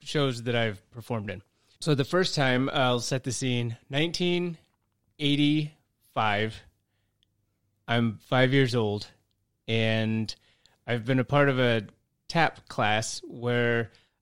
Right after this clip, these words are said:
I was one of two boys, and it was all girls otherwise, and the other guy's name was Andy. I don't know if it was sort of like a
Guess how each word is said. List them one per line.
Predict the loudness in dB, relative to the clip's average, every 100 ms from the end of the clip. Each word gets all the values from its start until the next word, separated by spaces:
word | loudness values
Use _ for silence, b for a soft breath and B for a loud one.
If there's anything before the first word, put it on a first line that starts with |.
| _ -2
I | 2 4 4 2 -2
was | -4 0 0 0 -2
one | -2 0
of | 0 -2 -4 -16 -14
two | -4 -4
boys, | -2 0 0 -2 -2
and | -4
it | -2
was | -2 0
all | 0 0 -2 -8 _ _ _ _ _ _ _ -2
girls | 4 4 4
otherwise, | 2 2 2 2 0 -8 -4
and | 2 4 4 2 0 -4 0
the | 2
other | 2
guy's | 0 -2
name | 0
was | 0 -4
Andy. | -4 -2 0 0 -2 -4 -10 -10
I | -4
don't | -2 -2
know | 0 0
if | 0
it | -2
was | 0
sort | 0 0
of | 0
like |
a | 0